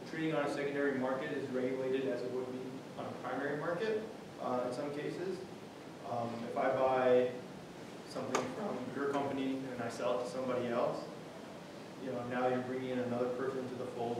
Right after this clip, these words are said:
who's a holder of the security in that company, and they're still subject to the regulations of, um, that company is sub-, subject to, just initially. Uh, it's not like, you know,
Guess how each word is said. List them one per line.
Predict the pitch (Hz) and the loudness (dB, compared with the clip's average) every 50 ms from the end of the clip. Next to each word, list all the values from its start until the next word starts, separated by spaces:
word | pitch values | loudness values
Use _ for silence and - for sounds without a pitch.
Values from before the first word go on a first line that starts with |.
| 120 | -2
who's | 120 - 127 | -4 -4 -4
a | 123 127 | 0 2
holder | 131 131 131 131 | 2 2 4 4
of | 127 120 | 2 2
the | - - | 2 -2
security | - - - - 127 120 120 120 | -4 -6 -4 -2 -2 0 0 -2
in | 120 120 | -2 -2
that | 120 117 117 - | -2 -4 -4 -4
company, | 123 120 117 117 117 - - - - - - - - | -4 -4 -4 -6 -6 -6 -6 -8 -8 -10 -10 -10 -8
and | 123 123 | -8 -6
they're | 123 | -6
still | 120 - - 139 127 127 123 123 | -6 -4 0 0 2 2 2 2
subject | 123 - - - - 139 131 135 | 0 -2 -4 -4 -4 -4 -4 -4
to | 135 - | -4 -4
the | - 123 | -4 -4
regulations | 131 127 127 127 123 - - - - - - - - - - - - - - - - - | -4 -2 -2 -4 -4 -4 -6 -6 -8 -8 -10 -10 -10 -10 -10 -10 -10 -12 -12 -12 -10 -8
of, | - 127 - - - - - - - - | -6 -4 -2 -2 -2 -4 -6 -6 -6 -6
um, | - - - - - - - - - - - - - - - - - - - - - - - - - - - - - - - - - - - | -6 -6 -8 -8 -10 -10 -12 -12 -12 -12 -12 -12 -12 -12 -12 -12 -12 -12 -12 -12 -12 -12 -12 -12 -12 -12 -12 -12 -12 -12 -12 -12 -12 -10 -6
that | 127 123 123 | -4 -4 -4
company | 123 123 127 - - - | -4 -4 -6 -6 -8 -8
is | - - | -8 -8
sub-, | - - - | -8 -8 -6
subject | - 127 - - - - - | -6 -6 -6 -6 -6 -6 -8
to, | - - - - - - - - - - | -8 -10 -10 -10 -12 -12 -12 -12 -12 -12
just | - - - - - | -10 -10 -10 -8 -8
initially. | - - - - - - - - - - - - - - - - - - - - - - - | -8 -6 -6 -8 -8 -8 -8 -8 -10 -10 -12 -12 -12 -12 -12 -12 -12 -12 -12 -12 -12 -12 -10
Uh, | - - - - - | -10 -8 -8 -8 -8
it's | - - 143 | -8 -2 0
not | 139 143 160 - 143 139 | 2 4 4 4 4 4
like, | 127 123 120 117 117 117 - - - | 4 2 2 2 0 -2 -4 -6 -6
you | 131 | -4
know, | 123 120 117 117 113 113 | -2 0 0 0 -2 -2